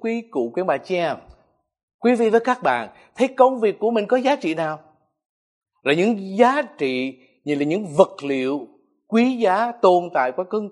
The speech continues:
thử thách, qua cơn thử lửa, hay chỉ là những vật liệu thô sơ như rơm rạ, bị gió cuốn đi, bị đốt cháy trong lửa? Thành ra là mọi việc lửa sẽ chỉ ra đó, và mọi công trình sẽ được thẩm định theo cái tiêu chuẩn dường như qua lửa,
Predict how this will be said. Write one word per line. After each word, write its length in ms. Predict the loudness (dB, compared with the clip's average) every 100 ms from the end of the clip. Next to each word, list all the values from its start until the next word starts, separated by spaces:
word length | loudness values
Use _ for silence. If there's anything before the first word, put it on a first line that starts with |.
| -10
thử 200 | -8 -4
thách, 180 | -4 -6 _ _
qua 140 | -2 -2 -2
cơn 140 | -4 -4
thử 180 | -2 -2
lửa, 380 | 0 0 0 0 -8 -6
hay 120 | -6
chỉ 200 | -4 -6
là 100 | -6
những 260 | -10 -12
vật 160 | -14 -12 -12
liệu 160 | -12 -10
thô 200 | -6 -6
sơ 200 | -4 -6
như 200 | -6 -6
rơm 300 | -2 0 0 -4
rạ, 260 | -6 -6 -10 -18 -12
bị 180 | -10 -4
gió 220 | 0 0 0
cuốn 300 | -4 -6 -6
đi, 180 | -8
bị 120 | -8 -6
đốt 180 | 0 0 0
cháy 180 | -10 -10 -12
trong 160 | -14
lửa? 240 | -14 -18 -20 _ _ _ _ _ _ _ _ _ _ _ 2
Thành 120 | 2
ra 120 | 4
là 100 | 0
mọi 200 | 2 0
việc 240 | 0 -4 -2
lửa 280 | 2 2
sẽ 140 | 2 -2
chỉ 240 | -4 -6
ra 260 | -6 -6 -2
đó, 280 | -2 -4 -8 _ _ _ _
và 100 | 4
mọi 180 | 4 2 2
công 180 | 0 0
trình 140 | -6
sẽ 120 | -4 -4
được 240 | -4 -6
thẩm 320 | -4 -4 -2
định 160 | -2 -2
theo 100 | -4 -6
cái 100 | -4
tiêu 160 | -4 -4 -4
chuẩn 120 | -4 -2
dường 300 | 0 0 0
như 120 | -4
qua 240 | -2 0 0
lửa, 320 | 0 0 -2